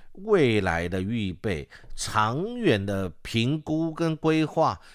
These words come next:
以及尽心尽力的一个执行层面。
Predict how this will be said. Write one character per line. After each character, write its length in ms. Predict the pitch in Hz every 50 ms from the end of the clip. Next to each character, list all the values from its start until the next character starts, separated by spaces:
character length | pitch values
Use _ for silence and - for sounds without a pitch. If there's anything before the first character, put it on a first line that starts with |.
| - - -
以 240 | - 113 113 110 110
及 320 | 104 - - 120 131 139 - -
尽 360 | - - - 254 214 165 143
心 360 | 135 - - 165 160 156 156
尽 420 | 135 - 117 107 107 98 104 101 -
力 280 | - 147 165 175 135 117
的 240 | 107 104 104 101 101
一 160 | 98 104 110
个 160 | 101 117 110 104
执 320 | - - - 107 120 139
行 200 | 135 - 101 107
层 180 | 107 - 98 90
面。 300 | 95 107 117 113 87 71